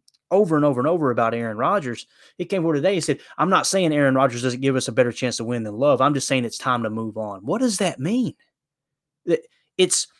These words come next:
the most important position on the football field. And now you're saying he gives us the best chance to win over the other option. But no, no, no, no. We, you know, I, I want a football team that's gonna compete at the highest level.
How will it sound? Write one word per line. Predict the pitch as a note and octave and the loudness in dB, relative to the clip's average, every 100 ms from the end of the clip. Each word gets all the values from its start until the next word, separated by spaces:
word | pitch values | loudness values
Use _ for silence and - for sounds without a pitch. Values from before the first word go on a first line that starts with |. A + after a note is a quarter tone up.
| _ | _
the | D#3 | 0
most | E3 G#3 A#3+ - | 4 4 4 2
important | D3+ - - A3+ A3 G3 | 0 -2 2 2 2 -4
position | - E3 G#3 A3+ - C#3 B2 - _ _ | -2 2 4 4 2 0 -2 -8 _ _
on | E3 G3 E3+ | 4 4 4
the | |
football | - A3 D3 B2 A2+ | 2 2 4 2 2
field. | - A2 - _ _ _ _ _ | -2 -8 -10 _ _ _ _ _
And | C3 C3 | 0 2
now | F3+ G#3 | 0 -2
you're | G#3 D#3+ | -2 -2
saying | - D#3 D#3 C#3+ C3 - | -2 -4 -2 -4 -6 -10
he | - E3 | -2 2
gives | D#3+ D3+ | 4 2
us | E3 - | 0 0
the | A#2 | 0
best | D#3+ D3+ - | 2 2 -2
chance | E3 D3 - | -2 -2 -2
to | B2 | -2
win | A2+ G3 F3 C3 C3+ _ _ | -2 0 0 -2 -4 _ _
over | D#3+ D3 | 0 2
the | C#3 C3+ | 0 2
other | C3+ A2+ | 2 2
option. | C#3+ G3 - - G#2 - _ | 0 0 -6 -8 -8 -12 _
But | C3 C3 | -2 0
no, | C3+ | 2
no, | C3+ | 2
no, | C#3 | 2
no. | C3+ A2+ | 2 0
We, | G2+ A#2+ B2+ - _ _ _ | -2 -4 -4 -8 _ _ _
you | A2 | -14
know, | G#2 - _ _ _ _ | -14 -14 _ _ _ _
I, | F#3 A3+ - - | 2 2 0 4
I | F3 | 6
want | A3+ G#3+ G3+ | 6 2 0
a | E3+ | 0
football | - G3+ E3+ C#3+ C#3 | 2 0 4 4 4
team | C#3 C3+ | 2 -2
that's | B2+ | -2
gonna | D3 B2+ | -2 -4
compete | B2 - C#3 | -6 -6 -6
at | A#2+ | -4
the | G#2+ | -4
highest | A2+ A2+ - | -2 -2 -4
level. | A#2 A2 C#2+ - | -4 -4 -6 -16